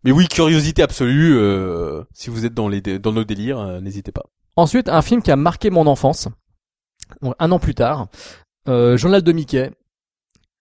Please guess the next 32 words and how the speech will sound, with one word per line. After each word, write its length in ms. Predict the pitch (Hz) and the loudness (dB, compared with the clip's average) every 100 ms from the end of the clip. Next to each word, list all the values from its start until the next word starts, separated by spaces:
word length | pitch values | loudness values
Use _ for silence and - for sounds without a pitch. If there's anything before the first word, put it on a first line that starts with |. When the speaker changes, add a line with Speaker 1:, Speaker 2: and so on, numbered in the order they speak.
| _ _ | _ _
Speaker 2:
une 220 | 135 131 | 0 0
pub 320 | - 185 135 | 4 2 4
sur 160 | 120 127 | 2 2
le 80 | 120 | 2
film, 240 | - 147 | 0 -6
un 20 | |
petit 160 | 120 147 | -4 -2
avis 140 | 135 | 0
sur 120 | 127 117 | 0 -2
le 80 | |
film, 280 | 113 139 143 | -2 -6 -6
forcément 360 | - 123 131 123 | -8 -6 -4 -2
avec 200 | 127 135 | -2 -2
ma 80 | 131 | -2
grande 200 | 131 - | -2 0
sœur 220 | 131 120 | 0 2
en 80 | 123 | 4
mode, 260 | 127 127 | 2 2
euh, 200 | 113 110 | 0 0
tous 140 | 110 123 | -2 -2
les 80 | 120 | 2
deux, « 160 | 127 | 2
Ah, 120 | 127 139 | 2 2
il 40 | |
faut 140 | 131 | 0
voir 160 | 120 117 | 0 -2
le 60 | 117 | -4
film, 180 | 123 | -6
faut 80 | 117 | -8
voir 120 | 110 | -6
le 60 | 107 | -6
film. » 200 | - | -8